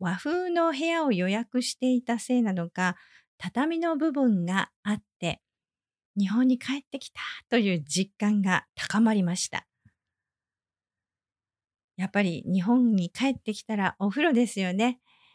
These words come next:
えー、そのホテルには大浴場があったんですが、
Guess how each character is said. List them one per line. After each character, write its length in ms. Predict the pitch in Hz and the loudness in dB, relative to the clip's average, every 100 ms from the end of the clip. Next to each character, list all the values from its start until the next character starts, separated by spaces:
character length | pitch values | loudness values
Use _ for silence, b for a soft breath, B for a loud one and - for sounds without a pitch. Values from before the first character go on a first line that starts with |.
| b b | b b
え 80 | 208 | -4
ー、 60 | 208 | 0
そ 140 | 277 | 0
の 360 | 320 349 349 330 | 2 2 2 2
ホ 160 | 339 | -2
テ 160 | - 311 | -4 0
ル 80 | 269 | 2
に 200 | 233 233 | 4 2
は 280 | 208 196 165 | 4 2 2
大 320 | 165 196 247 | 0 0 0
浴 240 | 349 330 | 0 -2
場 240 | 254 220 180 | 0 0 2
が 100 | 170 | -2
あ 40 | |
っ 100 | 202 | -2
た 120 | 190 180 | -4 -2
ん 20 | |
で 100 | 170 | -4
す 120 | - | -4
が、 300 | 190 190 151 | 2 2 2